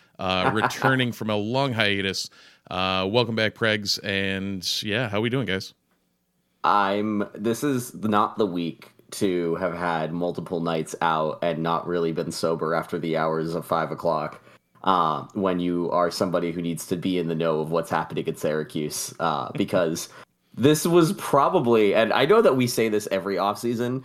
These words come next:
Speaker 2: that there's, like, a week where, oh my gosh, this is the busiest offseason week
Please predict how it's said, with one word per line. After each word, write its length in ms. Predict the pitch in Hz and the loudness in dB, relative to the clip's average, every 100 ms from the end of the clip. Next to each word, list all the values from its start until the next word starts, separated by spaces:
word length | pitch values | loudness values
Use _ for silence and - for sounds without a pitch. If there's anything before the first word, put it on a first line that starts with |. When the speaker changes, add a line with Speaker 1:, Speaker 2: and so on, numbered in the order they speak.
| - - - | -12 -16 -2
Speaker 2:
that 180 | - 190 | 0 4
there's, 240 | 110 98 | 2 4
like, 180 | 104 - | 2 2
a 100 | 101 | 2
week 340 | 95 107 107 - - | 4 0 -2 -6 0
where, 580 | 107 98 95 90 - - | 2 6 4 2 -2 2
oh 200 | 117 110 | 4 4
my 200 | 98 90 | 2 2
gosh, 320 | 92 92 95 - | 2 2 2 -4
this 180 | 92 | -4
is 140 | 98 82 | -4 -4
the 80 | 90 | -2
busiest 420 | 98 87 95 - | -2 -2 -2 0
offseason 520 | 90 - 101 90 87 | -2 0 -4 -2 -2
week 340 | 90 90 - | -2 -4 -6